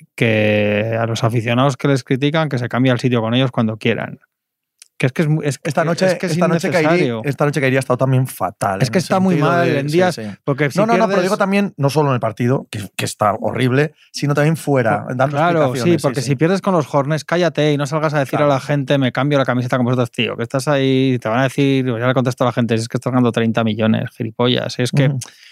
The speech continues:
Speaker 1: está muy mal, porque es que él es así. Y luego jugando, el, ha hecho,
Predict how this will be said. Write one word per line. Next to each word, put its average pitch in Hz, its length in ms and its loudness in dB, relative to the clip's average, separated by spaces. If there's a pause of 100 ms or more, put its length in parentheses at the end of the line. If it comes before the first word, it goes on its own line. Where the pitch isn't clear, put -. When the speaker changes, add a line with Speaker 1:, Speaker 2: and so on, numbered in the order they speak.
(300)
Speaker 1:
está - 200 -2
muy 170 180 0
mal, 139 280 0
porque 120 220 -4
es - 80 -4
que - 80 -4
él 156 80 2
es 147 80 2
así. 127 400 0 (300)
Y 131 80 -6
luego 139 200 2
jugando, 170 440 0
el, 127 600 -4
ha 131 100 -4
hecho, 143 320 2